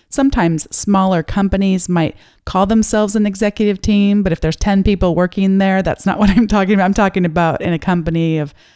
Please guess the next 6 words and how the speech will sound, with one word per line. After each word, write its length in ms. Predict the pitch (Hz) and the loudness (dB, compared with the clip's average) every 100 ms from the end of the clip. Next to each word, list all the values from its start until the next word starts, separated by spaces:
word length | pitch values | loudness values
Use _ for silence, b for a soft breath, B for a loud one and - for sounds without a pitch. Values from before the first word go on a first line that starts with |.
| b | b
a 60 | 170 | 0
hundred, 520 | 185 175 165 160 156 b b b _ _ | 2 2 2 0 -2 b b b _ _
five 220 | 175 160 | 0 0
hundred, 420 | 170 165 156 151 151 _ | 0 0 0 -4 -6 _
fifty 320 | 190 180 175 | -4 -2 -2
thousand, 540 | 170 147 147 156 151 | -2 -2 -2 -2 -4